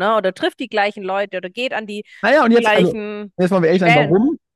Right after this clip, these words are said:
Speaker 2: Weil ich genau weiß, ey, für die Runde brauche ich eine halbe Stunde, für die
Speaker 1: Ja.
Speaker 2: Runde brauche ich eine Stunde, für die
Speaker 1: Ja.
Speaker 2: Runde kann ich zwei Stunden.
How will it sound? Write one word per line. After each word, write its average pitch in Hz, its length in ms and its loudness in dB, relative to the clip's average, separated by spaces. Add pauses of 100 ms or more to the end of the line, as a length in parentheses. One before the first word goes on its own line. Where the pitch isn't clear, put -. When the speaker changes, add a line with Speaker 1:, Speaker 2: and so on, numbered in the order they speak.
(100)
Speaker 2:
Weil 151 100 2
ich 156 80 -2
genau 185 360 2
weiß, 196 340 2
ey, 156 160 0
für 160 100 0
die 180 140 0
Runde 202 240 2
brauche 147 140 2
ich 147 60 2
eine 127 120 0
halbe 208 200 2
Stunde, 254 240 2
für 180 140 -2
die 208 80 2
Speaker 1:
Ja. 208 160 4
Speaker 2:
Runde - 140 -10
brauche 147 80 -2
ich 139 60 4
eine 131 60 2
Stunde, 240 380 0
für 185 100 -2
die 165 100 -2
Speaker 1:
Ja. 190 100 2
Speaker 2:
Runde 196 200 -4
kann 170 160 0
ich 165 80 -2
zwei 135 220 0
Stunden. 98 400 -4